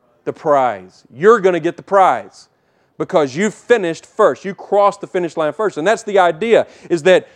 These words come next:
you're looking at the finish line and you're toiling and you're straining and you're moving so that you can get the prize, which is the upward call of God in Christ Jesus, which Paul could also say is the resurrection. I'm talking about that ultimate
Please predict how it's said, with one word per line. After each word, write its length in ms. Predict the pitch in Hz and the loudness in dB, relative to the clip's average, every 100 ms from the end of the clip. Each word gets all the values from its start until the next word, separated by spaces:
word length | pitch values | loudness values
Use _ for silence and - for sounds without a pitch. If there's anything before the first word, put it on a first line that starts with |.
| _ | _
you're 380 | 127 170 285 254 | -8 0 2 2
looking 580 | 185 240 262 202 190 175 | 2 2 2 0 -4 -4
at 180 | 185 - | -4 -4
the 80 | 190 | -6
finish 480 | - 233 214 - 139 | -2 0 -2 -6 -6
line 320 | 127 131 143 | -6 -4 -4
and 100 | 147 | 0
you're 140 | 208 | 0
toiling 640 | 202 - 220 247 240 240 - - | 0 2 2 4 2 -2 -6 -12
and 140 | 127 127 | -10 -8
you're 120 | 123 | -10
straining 720 | - - 214 233 233 233 226 - 170 | -14 -4 0 2 0 -2 -6 -10 -6
and 160 | 156 | -4
you're 140 | 151 147 | -4 -4
moving 600 | 170 226 214 165 156 147 _ | 2 2 2 -2 -4 -8 _
so 540 | - - 220 254 240 | -20 -4 0 0 0
that 420 | 147 151 147 127 | -4 -2 -2 -6
you 160 | 156 202 | -14 -14
can 320 | - 156 131 | -10 -10 -10
get 320 | 117 156 143 | -8 -8 -8
the 80 | 123 | -10
prize, 800 | - - 156 143 107 98 85 - _ _ _ | -16 -10 -4 -2 -2 -8 -18 -20 _ _ _
which 340 | 120 156 147 - | -8 -8 -6 -8
is 600 | 220 175 101 95 - _ | -2 -2 -4 -14 -20 _
the 180 | 123 123 | -14 -6
upward 480 | 135 156 - 165 139 | -2 -2 -2 -6 -6
call 380 | - 151 139 127 | -6 -2 -2 -4
of 100 | 113 | -6
God 480 | 131 120 104 98 - | -6 -4 -6 -10 -16
in 160 | 117 113 | -18 -18
Christ 360 | - 110 101 - | -12 -12 -12 -16
Jesus, 480 | 120 92 92 _ _ _ _ _ 120 | -16 -16 -20 _ _ _ _ _ -12
which 220 | 120 - | -12 -4
Paul 200 | 143 127 | -2 0
could 140 | 123 | -2
also 280 | 123 120 117 | -4 -4 -10
say 300 | - 113 104 | -12 -12 -12
is 100 | 104 | -14
the 140 | 110 | -14
resurrection. 920 | 101 117 110 107 101 113 - 107 98 - | -14 -14 -12 -14 -12 -14 -14 -20 -20 -20
I'm 100 | 101 | -20
talking 300 | 123 107 104 | -14 -14 -14
about 240 | 101 92 | -18 -16
that 140 | 107 - | -18 -12
ultimate 580 | 120 117 - 110 107 - | -8 -8 -10 -18 -18 -20